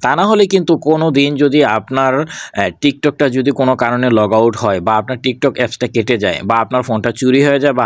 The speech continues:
হারিয়ে যায়, তখন কিন্তু আপনার নিজের আইডি আপনি নিজেই on করতে পারবেন না যদি এই অপশনগুলো ভুল থাকে। তো আজকের এই ভিডিওটি আপনি চাইলে আপনার Facebook টাইমলাইন রেখে দিতে পারেন বা আপনার মোবাইল ফোনের গ্যালারিতেও আপনি নিয়ে রাখতে পারেন, যে কোনো সময় আপনার কাজে লাগতে পারবে। তখন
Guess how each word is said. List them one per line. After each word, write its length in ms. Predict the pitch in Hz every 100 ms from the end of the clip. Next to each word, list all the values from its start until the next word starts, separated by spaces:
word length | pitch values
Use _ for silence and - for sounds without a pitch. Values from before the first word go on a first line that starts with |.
| 95
হারিয়ে 340 | 95 107 113 98
যায়, 140 | 85 78 - - -
তখন 180 | 131 160 143
কিন্তু 160 | 139 139
আপনার 180 | 127 139 123
নিজের 240 | 123 127 143
আইডি 160 | 143 147 -
আপনি 120 | 131 117
নিজেই 240 | 113 127 107
on 80 | 104 95
করতে 180 | 95 101 90
পারবেন 300 | 95 92 98
না 60 | 87 78
যদি 220 | 95 127 240 - - -
এই 60 | 107 110
অপশনগুলো 420 | - 110 107 117 90
ভুল 120 | 92 85
থাকে। 200 | 90 82 82
তো 60 | 123 123
আজকের 240 | - 185 185
এই 60 | 170 135
ভিডিওটি 440 | 143 170 165 180 190 - - - 104
আপনি 140 | 123 -
চাইলে 280 | 151 147 156 175 120
আপনার 220 | 123 135 -
Facebook 360 | 123 110 127 127
টাইমলাইন 320 | 147 147 151 156
রেখে 160 | 160 160
দিতে 160 | 147 165 156
পারেন 240 | 156 160 127
বা 80 | 120 107
আপনার 220 | 113 147 135
মোবাইল 240 | 120 120 123
ফোনের 240 | 139 143 127
গ্যালারিতেও 440 | 113 113 110 113 127
আপনি 120 | 120 127
নিয়ে 140 | 107 110
রাখতে 180 | 104 110 92
পারেন, 220 | 87 80 80 - 90
যে 80 | 117
কোনো 120 | 143 139
সময় 200 | 147 147
আপনার 160 | 117 123 110
কাজে 160 | 98 117
লাগতে 180 | 120 135 139
পারবে। 220 | 139 165 160
তখন 180 | 123